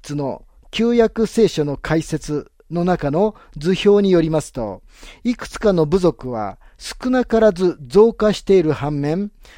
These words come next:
明確に減少している部族もあります。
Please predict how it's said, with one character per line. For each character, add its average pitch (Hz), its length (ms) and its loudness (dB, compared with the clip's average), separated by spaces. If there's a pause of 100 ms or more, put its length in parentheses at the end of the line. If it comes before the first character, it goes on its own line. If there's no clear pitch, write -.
(160)
明 240 320 2
確 233 260 2
に 202 180 2
減 202 280 2
少 226 240 0
し - 80 -6
て 208 180 0
い 196 40 0
る 185 80 -2
部 185 140 -2
族 156 280 -2
も 180 120 0
あ 156 60 4
り 120 80 -6
ま - 140 -18
す。 - 200 -20